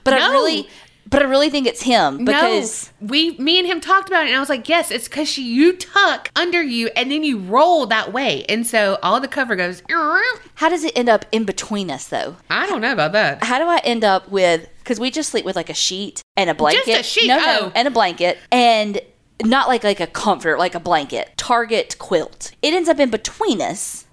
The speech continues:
Speaker 1: and I'm wrapped in a sheet.
Speaker 2: I don't know what you do. Y'all also have eighteen fucking pillows all throughout your bed.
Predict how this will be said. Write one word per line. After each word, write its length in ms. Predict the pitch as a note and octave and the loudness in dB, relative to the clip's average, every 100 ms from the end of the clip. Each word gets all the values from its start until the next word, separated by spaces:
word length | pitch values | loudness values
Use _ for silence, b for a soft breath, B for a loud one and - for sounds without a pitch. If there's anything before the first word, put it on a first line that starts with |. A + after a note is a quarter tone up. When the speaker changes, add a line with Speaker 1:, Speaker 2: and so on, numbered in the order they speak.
| _ | _
Speaker 1:
and 120 | A3 G#3+ | -4 0
I'm 220 | C4 C4+ | 0 0
wrapped 240 | A3+ G#3 F#3+ | 0 -2 -8
in 100 | C#3 | -6
a 40 | |
sheet. 440 | - - - - - | -6 -8 -12 -20 -14
Speaker 2:
I 160 | F3 A#3+ | -10 -8
don't 220 | D#3+ D3 | -8 -8
know 180 | D#3 C#3 | -8 -6
what 240 | D#3+ G3 | -4 -4
you 140 | C#3+ C#3+ | -4 -8
do. 320 | D3 C3+ C#3+ - _ - | -6 -6 -10 -16 _ -4
Y'all 260 | D4 D#4 D#4 | 0 2 2
also 340 | F#4+ G#4+ G#4 | 0 0 -2
have 220 | D#4 C4 B3+ | -2 -2 -2
eighteen 360 | C#4+ - D4 C4 | -4 -6 -8 -4
fucking 340 | D4 C4+ F#3+ | -4 -4 -6
pillows 760 | - - F#4+ B3+ C#3+ D3 D#3+ - | -10 -6 0 0 0 -4 -8 -4
all 180 | C#4 F#4 | 0 0
throughout 440 | F4+ E4+ D4+ D4+ | 0 0 0 0
your 100 | G#3+ | -2
bed. 440 | A3+ A3+ C#3+ C3 | 0 2 0 -4